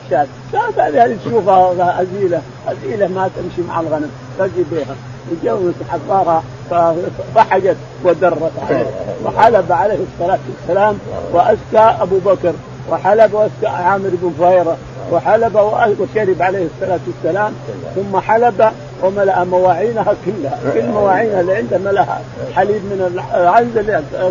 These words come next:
كانت، ثم ذهب عليه. لما جاء رأى زوجها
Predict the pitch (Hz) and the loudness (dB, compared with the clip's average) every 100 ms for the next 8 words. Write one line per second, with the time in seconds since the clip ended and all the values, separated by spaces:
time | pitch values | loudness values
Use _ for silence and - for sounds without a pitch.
0 | - 190 202 - 139 117 - - 208 220 | -2 -2 -2 -4 -6 -6 -12 -8 -2 0
1 | 185 160 156 143 135 - - - - - | 0 -2 0 -2 -4 -8 -10 -12 -14 -16
2 | - 165 185 208 214 277 262 226 247 220 | -10 -2 0 0 -2 2 4 4 4 0
3 | 214 233 190 180 165 | 2 0 2 -2 -2